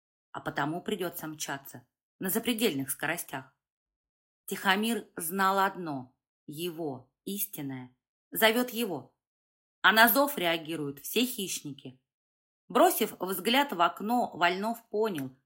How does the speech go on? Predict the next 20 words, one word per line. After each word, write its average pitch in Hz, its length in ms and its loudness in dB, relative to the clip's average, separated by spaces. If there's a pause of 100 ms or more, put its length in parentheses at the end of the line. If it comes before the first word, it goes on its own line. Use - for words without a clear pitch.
что - 240 -8
не 180 100 -2
ошибся. 196 720 -4 (640)
Толпа 190 540 8
безумных, 170 800 0 (220)
озабоченных, 190 1000 4 (160)
молодых 220 680 6
оборотней 170 840 0 (100)
ринулась 190 680 0
в - 200 -20
ту 214 160 0
же 160 140 -6
сторону, 165 720 0 (140)
куда 202 260 4
помчался 160 680 -4
Дим. 147 360 -8 (880)
Но 151 280 -2
будь 269 420 -2
он 247 280 -2
проклят, 147 840 -4